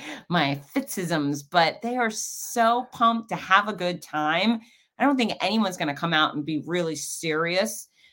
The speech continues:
And I, I like fun, right? So these are our medals. They're beautiful. This is the Wonder Woman.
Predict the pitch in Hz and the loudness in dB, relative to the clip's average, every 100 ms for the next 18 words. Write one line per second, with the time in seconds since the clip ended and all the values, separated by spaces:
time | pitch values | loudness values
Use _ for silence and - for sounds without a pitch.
0 | - - 165 156 - 156 151 110 - _ | -12 -2 0 0 0 0 0 -2 -10 _
1 | _ _ - 156 165 165 220 160 127 127 | _ _ -8 -4 0 -2 -2 -4 -4 -2
2 | 147 214 175 147 170 254 311 349 185 135 | -4 -4 -6 -4 -2 0 2 2 2 2
3 | 147 190 160 143 - 165 185 180 131 135 | -2 -2 -4 -4 -6 -6 -6 -6 -6 -4
4 | 151 202 208 214 175 151 139 139 135 139 | -4 -6 -6 -4 -2 -2 0 0 0 0
5 | 175 | -4